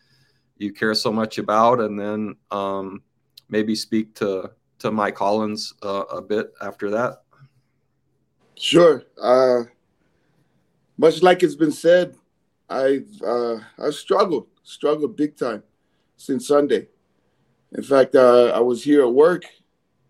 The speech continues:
Speaker 2: about eight thirty or so, and, uh, I was, you know, I started making my way back home,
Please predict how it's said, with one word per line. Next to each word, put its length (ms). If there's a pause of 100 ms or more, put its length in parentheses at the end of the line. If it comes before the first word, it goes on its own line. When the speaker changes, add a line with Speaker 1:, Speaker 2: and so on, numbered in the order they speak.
(640)
Speaker 2:
about 180
eight 220
thirty 220
or 100
so, 460 (200)
and, 380
uh, 300 (1500)
I 60
was, 140
you 120
know, 80
I 20
started 320
making 260
my 100
way 180
back 240
home, 420